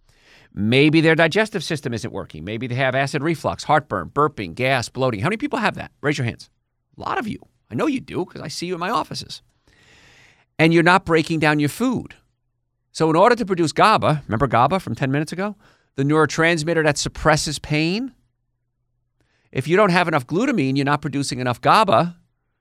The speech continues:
and that could be because your stomach isn't breaking proteins into amino acids to produce glutamine. Oh.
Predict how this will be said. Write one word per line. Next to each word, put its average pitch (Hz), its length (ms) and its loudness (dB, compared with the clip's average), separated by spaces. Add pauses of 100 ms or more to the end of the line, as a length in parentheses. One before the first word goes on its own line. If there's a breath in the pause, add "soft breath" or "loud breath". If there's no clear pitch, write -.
(240)
and 131 120 0
that 135 120 2
could 208 200 0
be 156 100 2
because 147 340 -2
your 143 80 0
stomach 170 480 0
isn't 139 260 -4
breaking 143 340 -2
proteins 151 600 -2
into 143 240 -6
amino 131 360 0
acids 151 500 0 (320 soft breath)
to 160 100 -6
produce 139 440 -4
glutamine. 220 680 -2 (1160)
Oh. 131 1400 -2